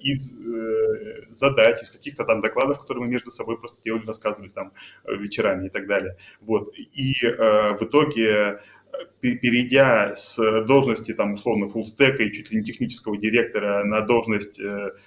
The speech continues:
там, руководителя верстки в большую компанию, я, в общем, стал гораздо больше понимать в программировании, чем когда я считал себя программистом. Вот. А дальше, собственно, ну, верстальщик не, не, не просто бывает там только, только верстальщиком. Я долгое время, как бы, ну, числился вроде как верстальщиком.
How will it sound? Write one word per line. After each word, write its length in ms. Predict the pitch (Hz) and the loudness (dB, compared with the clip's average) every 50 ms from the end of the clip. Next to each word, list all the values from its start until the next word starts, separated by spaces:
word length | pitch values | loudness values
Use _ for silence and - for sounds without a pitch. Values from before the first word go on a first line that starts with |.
| _ _ | _ _
там, 220 | _ 104 95 95 92 - | _ -6 -6 -6 -8 -6
руководителя 920 | 113 113 110 120 113 110 113 113 - - 107 101 104 104 101 101 101 98 98 | -8 -4 2 6 6 6 6 4 -2 -4 -2 2 2 4 4 4 2 2 6
верстки 540 | 117 131 131 - - - - - 107 104 98 98 95 - | 6 6 6 6 4 -4 -6 -6 -4 -2 -2 -2 -4 -2
в 220 | 101 101 101 101 | -2 0 0 2
большую 340 | 101 113 113 - - 120 113 | 2 2 2 4 2 0 2
компанию, 680 | - 107 107 - 156 208 226 240 156 117 107 - - - | 2 0 4 4 4 4 4 4 2 2 2 0 -2 -4
я, 240 | 110 110 117 123 123 | 2 4 6 6 6
в 60 | 120 | 4
общем, 360 | 117 117 - - 113 110 - - - - - | 2 -2 -4 -6 -6 -6 -6 -12 -18 -14 -14
стал 320 | - - - 123 127 123 | -4 2 4 4 4 6
гораздо 340 | - 131 131 131 131 127 123 | 6 8 8 8 6 6 4
больше 280 | 120 139 123 - - - | 6 6 4 4 2 -4
понимать 320 | - 113 104 104 107 - | -6 -6 -2 -2 -2 -4
в 80 | - - | -2 -8
программировании, 680 | 123 110 110 110 107 131 196 262 254 170 127 113 110 | -6 0 2 2 2 2 2 2 2 4 4 2 2
чем 160 | 113 - 123 | 0 -4 -6
когда 240 | - 123 117 113 135 | -4 -4 0 4 6
я 260 | 156 165 160 - - - _ _ - | 6 6 4 0 -4 -12 _ _ -8
считал 320 | - - - - 127 135 | -8 -4 2 2 2 2
себя 220 | - - - 117 | 2 2 2 2
программистом. 720 | 117 - - 107 117 120 135 135 139 123 - - 113 101 - - - - - - _ | 2 2 -2 2 2 2 2 2 0 -2 -2 -4 -6 -8 -8 -16 -20 -20 -20 -16 _
Вот. 280 | 113 110 113 107 - - | -6 -2 -2 -2 0 0
А 260 | 110 107 107 107 104 | 0 2 2 2 6
дальше, 300 | 104 117 147 - - - | 6 6 6 6 4 0
собственно, 800 | - 180 175 175 - - 143 131 127 127 120 117 110 107 107 107 | 0 -2 -2 -2 -2 -4 -2 2 2 4 6 6 6 6 4 2
ну, 200 | 117 131 123 110 | 2 0 0 0
верстальщик 520 | 107 107 117 117 120 - 156 - - - - | 2 2 0 2 4 4 4 4 2 -4 -8
не, 80 | 117 104 123 127 | -6 -6 -6 0
не, 200 | - 147 143 - - | 0 0 0 0 -6
не 100 | 135 131 | -6 -4
просто 260 | - 220 233 - 143 | -4 -6 -8 -8 -10
бывает 340 | 123 117 120 120 113 107 - | -8 0 4 4 4 4 2
там 140 | 107 104 | -2 -4
только, 200 | - - 117 - - _ | -2 -6 -6 -6 -6 _
только 240 | 120 107 - - | -12 -10 -10 -12
верстальщиком. 520 | - 98 95 - - 107 107 - - 107 101 | -12 -12 -14 -6 -6 -6 -6 -6 -12 -2 -2
Я 80 | 131 | 0
долгое 300 | 147 170 160 131 123 117 | 2 2 0 4 4 4
время, 260 | - 147 185 254 247 - | 4 4 2 0 0 -6
как 200 | - - - - | -6 -10 -16 -16
бы, 60 | 107 110 | -4 0
ну, 120 | 135 143 | 0 0
числился 420 | 139 - 131 - - 104 - - 101 | 0 -2 -12 -14 -14 -16 -16 -16 -16
вроде 240 | - 101 104 101 98 | -14 -14 -16 -16 -16
как 160 | - 95 _ | -20 -20 _
верстальщиком. 600 | 101 - - - 185 247 - - - - 104 104 | -18 -12 -2 -2 -2 -2 -2 -8 -10 -10 -12 -12